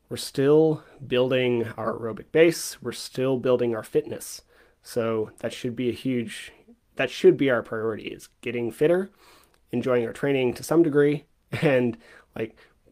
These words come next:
maximizing our time. If you have, if you only have time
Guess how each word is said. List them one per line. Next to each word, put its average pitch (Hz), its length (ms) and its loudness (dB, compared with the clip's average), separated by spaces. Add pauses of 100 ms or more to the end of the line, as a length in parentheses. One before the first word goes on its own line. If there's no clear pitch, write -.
(140)
maximizing 123 880 -2
our 117 260 -2
time. - 500 -8
If - 140 -16
you 120 120 -6
have, 143 680 0 (260)
if - 80 -8
you 139 140 2
only 147 260 4
have 131 280 -4
time 117 480 -2